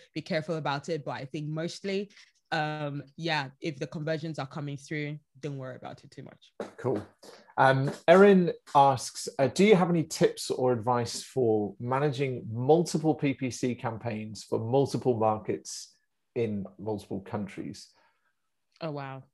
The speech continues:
Speaker 1: Um, you need a lot of time and a lot of
Speaker 2: <laughs> You need a
Speaker 1: support.
Speaker 2: big brain.
Speaker 1: <laughs> Yeah, you need a
Speaker 2: <laughs>
Speaker 1: big brain. I, you know, these, these are the kind of things that, that I always say, time management is important. This is where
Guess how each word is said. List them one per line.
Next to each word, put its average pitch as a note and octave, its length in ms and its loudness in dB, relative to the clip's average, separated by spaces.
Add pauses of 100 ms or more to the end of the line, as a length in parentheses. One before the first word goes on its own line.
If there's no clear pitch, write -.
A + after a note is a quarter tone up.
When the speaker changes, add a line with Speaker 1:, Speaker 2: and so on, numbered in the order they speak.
Speaker 1:
Um, D3 600 -8
you C#3+ 120 -10
need D3 160 -10
a C#3+ 40 -10
lot C#3+ 280 -6
of E3+ 120 -8
time D#3+ 440 -8
and C#3+ 80 -8
a C3+ 60 -10 (120)
lot D3 140 -6
of A3 80 0
Speaker 2:
<laughs> - 20 -2
You G3+ 80 6
need C#3 120 6
a B4 40 12
Speaker 1:
support. - 260 8 (160)
Speaker 2:
big D#3+ 360 12
brain. C#3+ 600 10
Speaker 1:
<laughs> A#3+ 120 -2
Yeah, D#4 280 12
you D#4 260 8
need E4+ 120 8
a C4+ 200 8
Speaker 2:
<laughs> G#3 40 -14
Speaker 1:
big D#4 320 8
brain. A3 440 4
I, G#3 880 2
you A#3+ 340 0
know, A3 260 4 (140)
these, C4 340 0 (200)
these C4 180 -4
are B3+ 80 0
the G#3+ 80 0
kind G#3+ 200 -4
of F3 100 -6
things F#3+ 220 -4
that, D#3 200 -2 (320)
that D3+ 220 -4
I D3 180 -4
always E3+ 320 -4
say, C#3+ 480 -8 (160)
time G#3+ 380 -2
management D#3+ 440 -4
is D3 120 -10
important. D#3+ 440 -10
This E4+ 200 -2
is C#4+ 120 -2
where C4 140 -4